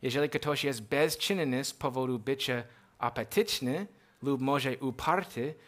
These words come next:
ta osoba potrzebuje napominania. Więc my, jako pastorzy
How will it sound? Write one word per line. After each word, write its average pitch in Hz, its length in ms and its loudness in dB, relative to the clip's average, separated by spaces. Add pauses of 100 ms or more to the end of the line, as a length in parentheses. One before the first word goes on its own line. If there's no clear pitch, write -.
(300)
ta 131 200 -2
osoba 135 600 -2 (200)
potrzebuje 120 600 -4 (240)
napominania. 117 920 -2 (600)
Więc 131 340 -4 (380)
my, 147 460 4
jako 139 320 0
pastorzy 131 840 0